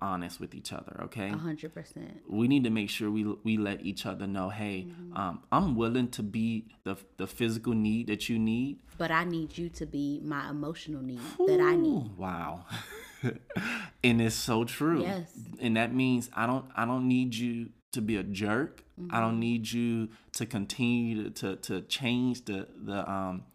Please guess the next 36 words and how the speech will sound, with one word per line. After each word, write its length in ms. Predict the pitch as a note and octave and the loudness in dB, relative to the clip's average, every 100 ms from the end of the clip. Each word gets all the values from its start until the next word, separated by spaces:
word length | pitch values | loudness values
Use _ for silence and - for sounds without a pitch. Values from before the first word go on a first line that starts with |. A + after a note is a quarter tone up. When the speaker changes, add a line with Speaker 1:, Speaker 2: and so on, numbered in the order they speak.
| - _ | -20 _
Speaker 1:
the 140 | A#2 G2+ | -2 0
emotional 520 | F#2+ A2 A#2+ B2 G#2+ | 2 4 2 2 -2
temperature 480 | - - - - A#2 | -2 -2 -2 -2 0
of 200 | F2+ F#2 | 2 2
Speaker 2:
I, 40 | F2 | 2
Speaker 1:
our 80 | F#2 | 2
home. 400 | A#2+ A#2 C3 D3 | 2 4 4 0
Speaker 2:
I 20 | |
still 180 | F3 F3 | -2 -2
need 220 | E3+ D#3+ | -2 -4
my 140 | C#3+ | -6
friend. 400 | D3+ F#3 F#3+ E3+ G#2+ | -6 -8 -8 -4 2
Speaker 1:
I 100 | G#2 | 4
need 220 | A2 A2 | 4 2
my 140 | F#2+ | 0
friend. 420 | F2 - B2 C#3+ - | -4 -2 0 0 0
I 140 | - | -2
Speaker 2:
Yes. 20 | G#2 | 0
Speaker 1:
need, 400 | A2+ G#2+ G#2 - | 0 0 -2 -4
I 100 | - | -2
need 420 | G#2 G#2 G#2 G2 - | 0 0 0 -4 -6
my 180 | G#2 E2+ | -4 -2
lover. 600 | F#2 G#2 B2+ D3 D3+ D#3 - _ - | 0 0 0 2 0 -2 -12 _ -4
I 60 | G#2 | -2
need 300 | G#2 A2 - | 2 0 0
my 180 | F#2+ E2+ | -4 -6
spouse. 760 | - - - B2+ C#3+ C#3+ - - - _ | -8 0 4 6 4 0 -10 -18 -20 _
I 160 | A2 A2+ | 0 2
need 460 | A#2 A#2+ C#3 C#3 | 4 6 6 6
that 260 | A#2 G#2+ G2 | 4 0 0
emotionally. 920 | G#2+ G2+ A2 A#2 B2 A2+ G2 F2 F2 E3 | 0 4 6 4 2 -2 -2 -4 -6 -6
Speaker 2:
Right. 340 | E3 D#3 D3+ | -8 -8 -6
Speaker 1:
And 120 | - G2 | -4 0
I'll 220 | - F#3+ | 2 6
be 180 | F3 G3+ | 6 8
there 400 | F#3 G3+ F#2+ | 8 6 4